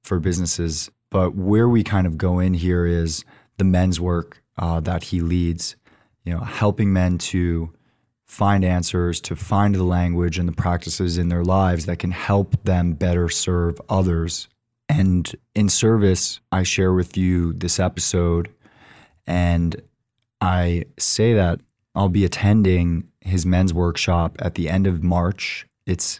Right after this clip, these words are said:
in Los Angeles or outside of Los Angeles in Joshua Tree. The group is called the Junto, and I have included in the show notes a link to both the group,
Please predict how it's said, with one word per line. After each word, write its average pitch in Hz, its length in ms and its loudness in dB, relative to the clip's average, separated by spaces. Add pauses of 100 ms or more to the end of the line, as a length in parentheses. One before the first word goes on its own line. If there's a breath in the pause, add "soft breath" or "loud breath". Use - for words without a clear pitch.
in 107 220 4
Los 98 240 2
Angeles 87 600 2
or 85 120 -2
outside 95 400 0
of 87 80 0
Los 87 240 2
Angeles 87 420 0
in 87 100 0
Joshua 87 460 2
Tree. 85 480 0 (640 loud breath)
The 90 380 2
group 101 440 4
is 92 240 0
called 87 460 0
the 90 80 0
Junto, 92 720 0 (540 soft breath)
and 87 400 2
I 92 160 0
have 87 580 0 (180)
included 110 720 2
in 92 200 0
the 92 80 0
show 95 260 2
notes 90 380 2
a 95 80 0
link 92 380 2
to 92 180 0
both 90 400 -2
the 95 100 0
group, 101 640 2